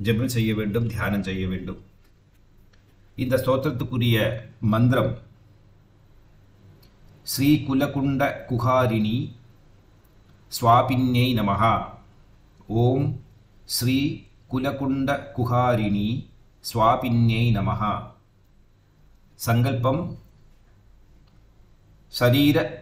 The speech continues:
சுத்தியர்த்தம் தசம ஸ்லோகம் ஜபேது அப்படிங்கிறதான ஸ்தோத்திர-, அஹ், சங்கல்பத்தை சொல்லி இந்த ஸ்தோத்திரத்தை ஜெபம் செய்ய வேண்டும்.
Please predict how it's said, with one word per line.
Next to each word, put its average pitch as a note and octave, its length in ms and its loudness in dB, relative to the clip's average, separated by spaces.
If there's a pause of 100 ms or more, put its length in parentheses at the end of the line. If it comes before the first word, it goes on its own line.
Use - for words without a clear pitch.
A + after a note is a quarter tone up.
சுத்தியர்த்தம் A#2+ 800 2 (1300)
தசம B2+ 260 0
ஸ்லோகம் A2+ 680 0 (360)
ஜபேது F#2+ 560 -6 (220)
அப்படிங்கிறதான G#2+ 640 -2 (100)
ஸ்தோத்திர-, - 340 -10
அஹ், F#2 380 -2
சங்கல்பத்தை A#2 560 -4
சொல்லி A#2 500 -6
இந்த G2+ 600 -4 (460)
ஸ்தோத்திரத்தை A2 500 -4
ஜெபம் G#2 200 -2
செய்ய F2+ 200 -6
வேண்டும். E2 240 -12